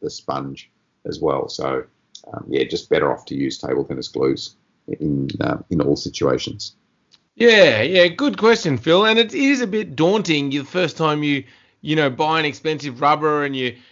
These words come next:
Speaker 2: you've gotta cut it and you've gotta glue it and you don't wanna mess it up. Um, so, yeah, it's,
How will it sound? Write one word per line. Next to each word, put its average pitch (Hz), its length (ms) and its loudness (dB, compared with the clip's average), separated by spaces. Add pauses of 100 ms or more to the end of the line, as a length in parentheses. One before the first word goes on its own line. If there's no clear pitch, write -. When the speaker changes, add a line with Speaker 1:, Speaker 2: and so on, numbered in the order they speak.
(100)
Speaker 2:
you've 135 160 -10
gotta 170 220 2
cut - 360 -4
it 165 240 -6
and 127 180 -8
you've 113 140 -10
gotta 156 240 -6
glue 147 360 -2
it 165 140 2
and 135 220 -6
you 131 80 -8
don't 165 200 -2
wanna 147 160 -6
mess 147 280 -6
it 127 80 -2
up. 151 340 -2 (420)
Um, 151 680 -4 (400)
so, 170 680 0
yeah, 233 180 -2
it's, - 760 -4